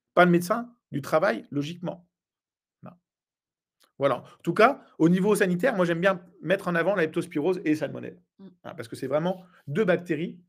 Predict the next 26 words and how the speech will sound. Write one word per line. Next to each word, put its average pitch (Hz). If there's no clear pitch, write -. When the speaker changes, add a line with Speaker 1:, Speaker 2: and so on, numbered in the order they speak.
Speaker 1:
en 123
tout 131
cas -
deux 165
familles 185
de -
bactéries, 156
euh, 131
qui 151
sont 196
les 160
plus 180
souvent 151
retrouvées 160
dans 151
notre 135
environnement. 117
Donc 131
voilà, 151
hein. 147
Enfin, 120
j'aime 139
bien 165
répéter 156
vos 135
missions. 170